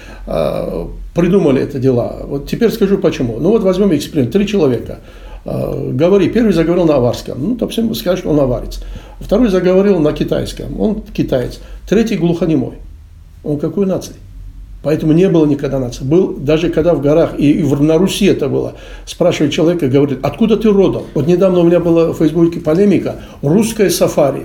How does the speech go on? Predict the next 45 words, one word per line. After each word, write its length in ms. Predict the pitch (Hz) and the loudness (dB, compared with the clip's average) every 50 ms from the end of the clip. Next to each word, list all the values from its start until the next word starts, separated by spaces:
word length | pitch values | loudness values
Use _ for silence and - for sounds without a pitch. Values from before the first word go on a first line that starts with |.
| 110 | -4
В 80 | 120 139 | 0 0
Африке, 380 | 175 185 - 180 165 - - | 2 2 0 -2 -4 -4 -6
Кения, 480 | - - - - 175 196 190 165 131 107 | -8 -4 0 2 2 2 2 0 -2 -2
русское 400 | 117 131 156 165 160 - 180 165 | -2 -2 -2 -2 -2 -4 -6 -6
сафари. 420 | - - 147 120 - 139 - - 131 139 | -4 -6 -8 -8 -8 -8 -8 -10 -8 -6
Ребята, 380 | 135 143 151 156 131 - - 101 | -4 0 2 0 0 0 -4 -8
что, 100 | - 127 | -4 0
не 160 | 123 143 156 | 2 4 4
русским 320 | 160 151 - - 165 135 | 4 2 0 0 2 2
нельзя 240 | 143 147 147 190 233 | 2 4 2 2 0
туда? 220 | - 208 135 - - - - - - | -2 -4 -6 -8 -10 -14 -20 -12 -6
А 100 | - 143 | -4 0
когда 180 | - 214 208 214 | 2 2 4 4
я 120 | 214 220 220 | 4 4 4
начал 260 | 220 214 - 220 226 | 2 0 0 2 2
им 140 | 247 220 226 | 4 4 4
объяснять, 460 | 214 202 226 208 220 277 247 202 220 | 2 2 0 0 2 2 2 2 2
они 120 | 196 208 | 2 2
меня 200 | 214 208 214 208 | 4 4 4 4
не 80 | 208 208 | 4 2
поняли, 280 | 208 233 226 214 208 190 180 | 2 2 4 4 4 4 4
говорят, 200 | 165 165 143 147 | 4 2 2 2
"Да 100 | 180 196 | 2 2
вот 180 | 208 196 202 | 2 2 2
вам 180 | 196 196 185 165 | 2 2 2 2
что, 140 | - - 139 | 0 2 2
не 120 | 143 151 | 4 4
нравится 360 | 156 170 180 165 147 - 165 | 4 4 4 4 2 0 0
название?" 540 | 151 151 143 143 165 175 175 151 120 104 - - - - - - - | -2 0 0 0 0 0 0 -2 -4 -6 -10 -14 -18 -20 -16 -6 -2
Да 80 | 135 | 0
я 140 | 147 151 156 | 2 2 2
говорю, 180 | 156 165 165 165 | 2 2 2 2
"Нет, 280 | 170 180 156 117 - 127 | 2 2 0 0 -2 -2
вы 180 | 131 127 123 | 0 0 0
поймите 440 | 120 123 147 147 147 165 - 160 147 | 0 -2 0 0 2 2 0 -2 -4
правильно, 460 | - 156 165 165 151 139 117 110 - - - - - - | -2 0 2 2 2 2 0 -2 -6 -12 -18 -16 -8 -4
я, 120 | 143 147 | -2 2
может 240 | 156 151 143 135 143 | 2 2 2 2 0
быть, 80 | 139 147 | 0 0
русский 280 | 147 151 - - 175 | 0 0 -2 -2 -2
язык 220 | 160 143 151 135 131 | -2 -2 -2 -2 -2
лучше 280 | 139 160 170 170 - 143 | -2 -2 0 0 -2 -2
некоторых 520 | 131 143 147 170 165 - - - - - | 0 2 2 2 0 -2 -4 -6 -6 -4
русских 340 | 92 120 - - - 139 127 | -2 -4 -2 -2 -2 -2 0
знаю". 240 | 123 123 117 107 | -2 -2 -2 -4